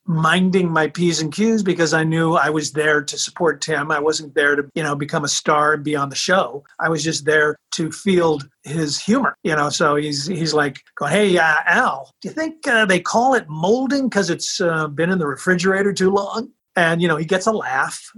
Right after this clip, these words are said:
and I just let him have that laugh. I wasn't gonna step on the laugh. And I'm a, I'm just, I just look at him, and I'm about to say my next line. And right before I'm about to say it, there's another laugh. There's another laugh of me just looking at Tim, like,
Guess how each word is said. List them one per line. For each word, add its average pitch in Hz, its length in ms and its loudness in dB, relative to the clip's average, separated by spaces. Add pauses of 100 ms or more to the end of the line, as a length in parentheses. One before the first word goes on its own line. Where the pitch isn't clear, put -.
(140)
and 170 160 -2
I 165 120 4
just 165 260 -4
let 151 180 2
him 165 100 2
have 151 260 0
that 147 200 2
laugh. 139 320 -4
I 160 80 -2
wasn't 160 240 -4
gonna 160 140 -6
step - 340 0
on 151 200 0
the 139 60 -6
laugh. 143 380 -2 (220)
And 165 360 0 (120)
I'm 165 80 0
a, 156 120 2 (100)
I'm 170 180 0
just, 175 280 0
I 156 100 0
just 165 200 -4
look 262 180 0
at 185 160 0
him, - 140 -20
and 170 80 -2
I'm 160 100 0
about 165 280 0
to 165 60 -4
say 165 360 0
my 151 220 -2
next 147 260 -4
line. 208 480 0 (160)
And 170 120 -4
right 180 140 2
before 180 200 0
I'm 175 80 2
about 160 240 2
to 156 60 -6
say 233 240 2
it, 202 180 -6 (100)
there's 175 300 0
another 180 440 2
laugh. - 520 -2 (120)
There's 175 160 -8
another 190 260 2
laugh 196 320 0
of 165 140 -8
me 185 400 -2
just 175 440 -2
looking 180 380 -2
at 165 140 -6
Tim, 254 180 -2 (300)
like, 156 260 0